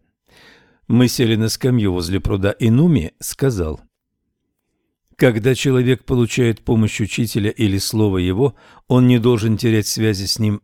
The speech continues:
весь день. В каждое мгновение он должен чувствовать себя в его окружении, в его незримом наблюдении. Ты слишком часто отдаляешься от учителя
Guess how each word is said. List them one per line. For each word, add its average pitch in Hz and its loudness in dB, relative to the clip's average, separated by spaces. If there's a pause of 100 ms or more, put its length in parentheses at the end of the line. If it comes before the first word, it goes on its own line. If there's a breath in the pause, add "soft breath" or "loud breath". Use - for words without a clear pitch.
(100)
весь 110 -2
день. 98 -6 (280 loud breath)
В - -18
каждое 123 0
мгновение 127 0
он 90 -4
должен 90 -4
чувствовать 92 -8
себя 92 -4
в 85 -6
его 90 -4
окружении, 92 -2 (260 soft breath)
в - -10
его 113 0
незримом 120 0
наблюдении. 117 0 (340 soft breath)
Ты 139 0
слишком 139 0
часто 147 -2
отдаляешься 87 -4
от 82 -10
учителя 90 -6